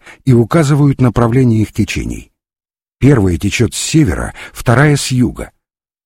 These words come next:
Место слияния их определяет границу,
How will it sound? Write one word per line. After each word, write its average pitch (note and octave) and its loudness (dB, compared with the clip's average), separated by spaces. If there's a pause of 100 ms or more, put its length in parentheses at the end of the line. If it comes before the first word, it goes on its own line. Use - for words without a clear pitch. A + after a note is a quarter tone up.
(140)
Место B2+ 4
слияния A#2+ 4
их F2+ -2 (260)
определяет B2 2
границу, D3 0